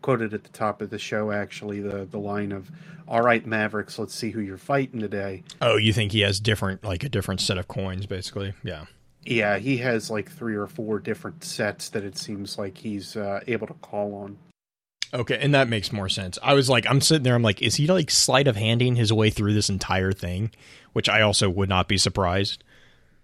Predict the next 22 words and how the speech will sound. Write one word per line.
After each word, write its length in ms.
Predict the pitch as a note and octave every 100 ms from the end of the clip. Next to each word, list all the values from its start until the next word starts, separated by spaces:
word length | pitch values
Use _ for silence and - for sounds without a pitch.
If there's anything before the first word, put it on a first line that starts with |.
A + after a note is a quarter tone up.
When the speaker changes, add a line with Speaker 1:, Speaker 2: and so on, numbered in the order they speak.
| _ _
Speaker 1:
It 160 | C#3 B2+
seems 360 | - D#3 D#3+
like 180 | D3 C3
he 120 | B2+
has 240 | A2+ A#2+ A#2+
about 240 | A2+ A2+
four, 500 | - B2 A2+ A2+ A2+ -
uh, 220 | - A#2 G#2
four 340 | - B2+ C3
in 140 | G#2+
total, 720 | G2 - A2 A2 B2 C3+ C#3+ - -
uh, 300 | G#2+ G#2 G2+ G2 - -
but 140 | A2
I 80 | G#2
could 300 | G2 - G#2
be 200 | A2+ G#2
wrong 380 | G#2 A2 G#2+ A2
on 100 | G#2+
that 180 | A2 G#2+
as 180 | G#2 -
an 280 | G#2 G#2+ A2+
overall. 540 | A2 G#2+ A2 A#2 C#3